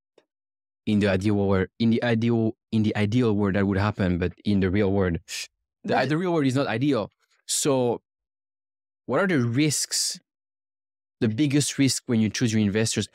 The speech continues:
Speaker 1: What are, what are all the ways that, as an entrepreneur, again, first time you raise money, you don't really know.
Speaker 2: No. Uh-huh.
Speaker 1: Uh, what are all the ways you can get screwed by your investors? And I'm thinking about the Steve Jobs story, you know,
Speaker 2: Mm.
Speaker 1: where he was basically
Speaker 2: Mm.
Speaker 1: kicked out of his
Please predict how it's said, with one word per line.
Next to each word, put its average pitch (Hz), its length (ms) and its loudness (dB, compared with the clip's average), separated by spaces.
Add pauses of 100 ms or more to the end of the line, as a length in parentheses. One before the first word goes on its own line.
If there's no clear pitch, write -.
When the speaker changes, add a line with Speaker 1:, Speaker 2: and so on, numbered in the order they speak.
(140)
Speaker 1:
What 156 160 0
are, - 80 0
what 180 140 2
are - 80 -2
all 196 220 0
the 160 100 2
ways 143 600 0 (680)
that, 117 360 0
as 120 140 2
an 117 80 2
entrepreneur, 131 720 0 (180)
again, 113 360 0
first - 320 -2
time 110 120 2
you 101 80 2
raise 98 200 0
money, 110 340 0 (580)
you 107 120 0
don't 113 180 2
really 110 220 2
know. 113 360 0 (120)
Speaker 2:
No. 180 160 -2 (280)
Uh-huh. 190 240 -2 (360)
Speaker 1:
Uh, 110 280 2 (360)
what 123 120 0
are 135 80 0
all 139 160 0
the 131 80 0
ways 131 160 0
you 127 80 -2
can 117 140 0
get 101 140 -2
screwed 135 340 -2
by 107 80 0
your 101 80 2
investors? 98 500 0 (160)
And 113 300 0
I'm 120 160 0
thinking 139 240 2
about 113 220 2
the 104 260 2
Steve - 320 -2
Jobs 104 680 -2
story, 98 340 2
you 98 160 -2
know, 101 200 0
Speaker 2:
Mm. 233 260 0
Speaker 1:
where 110 300 2
he 123 240 0
was 104 340 0
basically 107 440 -2
Speaker 2:
Mm. 92 80 -10
Speaker 1:
kicked - 240 -4
out 110 160 2
of 107 100 0
his 104 120 0